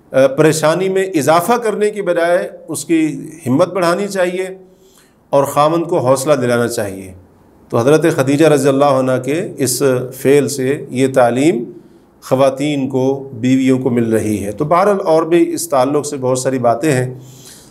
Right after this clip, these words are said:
सूरत अल-अलक़ के अंदर अल्लाह ताला ने वो किस्सा भी बयान किया है कि जब, अ, अबू जहल ने कोशिश की थी नबी अलैहिस्सलातु वस्सलाम को रोकने की,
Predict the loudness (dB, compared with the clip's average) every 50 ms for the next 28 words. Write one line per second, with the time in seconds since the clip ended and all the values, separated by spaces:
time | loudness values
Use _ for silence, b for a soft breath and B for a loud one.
0 | B B -8 0 4 4 6 6 4 4 2 2 2 2 2 2 0 -2 -4 -4
1 | -4 -2 -2 -4 -2 0 0 0 0 0 0 0 2 0 0 -2 -2 -6 -6 -6
2 | -8 -8 -8 -8 -8 -4 -4 -4 -2 -2 0 2 2 2 2 0 -2 -2 0 0
3 | 2 2 0 -2 -2 -4 -4 0 0 0 0 -2 -12 -18 -20 -20 -20 -20 -20 _
4 | _ b b b b b b b -6 -2 2 2 4 4 4 2 2 2 0 0
5 | 0 0 2 4 2 4 4 2 0 0 -2 -4 -6 -6 -6 -4 -4 -6 -6 -6
6 | -6 -8 -6 -6 -6 -6 -6 -6 -6 -4 -4 -4 -4 -2 -2 -2 -2 -2 0 0
7 | 0 0 -2 -8 -6 -2 0 2 2 2 0 -2 0 0 2 2 0 2 2 2
8 | 2 0 -2 -4